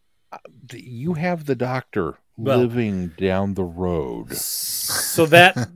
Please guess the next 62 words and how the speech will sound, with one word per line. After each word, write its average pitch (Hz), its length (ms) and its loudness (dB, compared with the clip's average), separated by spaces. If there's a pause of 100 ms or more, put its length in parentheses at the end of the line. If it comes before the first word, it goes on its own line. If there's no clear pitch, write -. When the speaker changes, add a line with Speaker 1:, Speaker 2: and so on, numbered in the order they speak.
(200)
Speaker 2:
<laughs> - 280 -18
I'm 160 140 2
glad 156 360 8
you 156 80 2
said 143 300 2
that, 117 200 0
Sean, 123 240 -2
because 123 220 -2
that 143 140 -2
reminded 135 360 -2
me 127 100 -4
of 120 60 -4
s-, - 100 -6
uh, 135 180 -4
one 139 160 -2
of 135 40 -2
my 131 180 -2
other 135 240 -4
points 123 380 -6
as 120 180 -6
to 120 100 -8
why 117 240 0
it 120 80 -4
was 117 160 -10
important 120 400 -12
to 113 60 -12
give 110 280 -6
David, 110 340 -6 (220)
uh, 113 160 -2
to 117 140 -8
give 117 240 -4
fourteenth 131 500 -8 (440)
a 110 540 -8
tardis. 120 480 -2 (680)
Because 123 840 2 (100)
it 139 300 -8
does 147 360 4
Speaker 1:
Oh, - 40 -6
Speaker 2:
take 147 160 4
Speaker 1:
so 151 100 0
Speaker 2:
him 131 80 2
Speaker 1:
that 92 120 -2
he 131 60 -2
Speaker 2:
out 139 140 6
Speaker 1:
can - 80 2
Speaker 2:
of, - 80 -6
Speaker 1:
conveniently 90 560 -4
be 143 100 0
Speaker 2:
it 151 100 -4
Speaker 1:
gone. 165 100 -4
Speaker 2:
does 156 300 6
take 160 240 6
him 147 120 0
out 139 140 0
of 131 100 -4
the 127 60 -6
picture. 143 400 -4
He 117 100 -8
can 113 160 -14
conveniently 139 540 -8
be 131 120 -8
gone 127 480 -2